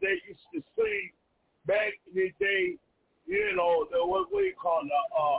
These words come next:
uh, uh, we, the, the, the, uh, what was, the,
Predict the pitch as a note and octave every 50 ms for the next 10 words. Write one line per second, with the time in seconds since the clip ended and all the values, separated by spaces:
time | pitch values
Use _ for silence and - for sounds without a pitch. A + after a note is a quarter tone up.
0 | C#3 D#3 D#3 D3 - - - - C#3+ C#3+ C#3 C3 - - - - - - - -
1 | - C4+ - F4+ F#4 F#4+ G#4 G#4+ G#4+ G4+ - - - F4 F4+ - - - E4 -
2 | - - E3 D#3 C#3+ - - - - - - - D#5 - - - - - - -
3 | G#4+ G4+ - - - - - - - - - - - - - - - - - -
4 | - - - - - - - - - - - - - - - - -